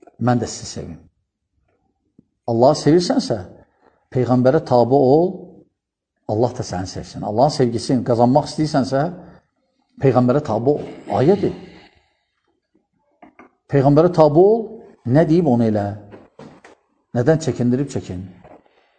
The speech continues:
Nə deməyib lazım deyil eləmək. Xüsusən də bu Fatimilərin adəti qoy, adəti dördüncü əsrdə yaranan bir xurafatdır, bidətdir.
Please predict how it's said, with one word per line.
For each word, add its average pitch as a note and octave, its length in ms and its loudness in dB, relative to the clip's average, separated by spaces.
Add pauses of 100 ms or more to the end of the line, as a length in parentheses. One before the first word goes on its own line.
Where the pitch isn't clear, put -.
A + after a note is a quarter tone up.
(1300)
Nə E3 200 2
deməyib G3 320 0
lazım F#3+ 320 2
deyil G3 200 4
eləmək. G2 320 -4 (1800)
Xüsusən F3 400 -2
də F3+ 60 0
bu D3 100 -2
Fatimilərin C3+ 720 0
adəti B2 360 -2
qoy, A2 200 -4
adəti G#2 400 -4
dördüncü A#2 480 0
əsrdə C3 340 -4 (460)
yaranan A2 400 -4
bir A#2 140 -6 (540)
xurafatdır, C3 600 0
bidətdir. G#2+ 480 -8